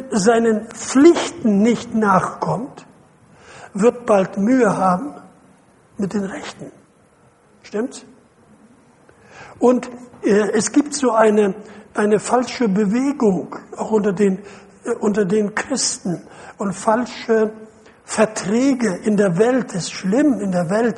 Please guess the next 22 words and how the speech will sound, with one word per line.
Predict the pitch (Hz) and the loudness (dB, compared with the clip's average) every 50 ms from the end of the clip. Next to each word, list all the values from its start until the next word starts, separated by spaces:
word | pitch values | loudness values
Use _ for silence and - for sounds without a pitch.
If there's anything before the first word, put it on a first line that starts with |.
| - - - - - - | -6 -14 -16 -14 -8 -6
wenn | 208 196 | -4 0
die | 190 208 | 0 0
Versicherungsvertreter | 196 - 214 196 175 196 247 240 - 226 233 220 196 - - - - - - - - - - 214 202 208 - 180 226 240 226 - 220 196 | 0 0 0 0 0 0 -2 -2 -2 -2 -2 0 0 -2 -6 -8 -10 -12 -16 -20 -8 -2 0 0 0 0 -2 -2 -2 -2 0 0 -2 -2
kommen | - - 220 226 226 220 | 0 0 0 0 0 0
und | 214 202 190 185 - | -2 -2 -2 -2 -2
die | 196 185 - - - - - - 185 | -2 -4 -4 -8 -8 -10 -6 0 4
bieten | - 254 277 269 254 - 247 226 180 | 6 6 6 4 2 0 -2 0 0
dir | 175 226 240 220 | 2 2 2 2
das | 180 220 214 190 - - | 2 2 2 2 2 2
alles | - 196 214 226 220 208 - - | 2 4 4 4 4 2 2 0
an. | - 185 170 - - - - - - - _ _ _ _ _ _ _ _ _ _ _ _ _ _ _ _ _ - - - - - | -2 -2 -2 -2 -6 -10 -16 -20 -20 -20 _ _ _ _ _ _ _ _ _ _ _ _ _ _ _ _ _ -20 -20 -20 -10 -4
Und | - 185 | -2 0
sagen | 170 190 202 196 196 | 2 4 4 4 2
so, | 175 208 | 2 0
„Unterschreib | 202 208 175 208 185 - - 185 175 190 185 185 - | 0 0 0 -2 -4 -4 -2 0 2 2 2 0 -2
mal | 190 175 147 147 | -8 -6 -6 -8
hier.“ | - 165 - - - - - - _ _ _ _ _ _ _ _ _ _ - - - - _ _ - | -8 -8 -8 -8 -8 -10 -14 -20 _ _ _ _ _ _ _ _ _ _ -20 -20 -20 -20 _ _ -4
Und | 220 190 160 208 | -4 -4 -2 -2
das | 190 180 - - - - - | -4 -6 -6 -8 -12 -8 -2
Kleingedruckte | - 208 196 202 202 185 190 175 156 190 180 175 - - - - 165 | 0 2 2 2 2 0 -2 -2 0 0 -2 -2 -2 -6 -12 -10 -10
nicht | 151 147 - - - | -10 -10 -10 -10 -8
zeigen. | - - 175 147 127 - - - - | -6 -4 -4 -4 -6 -8 -12 -16 -20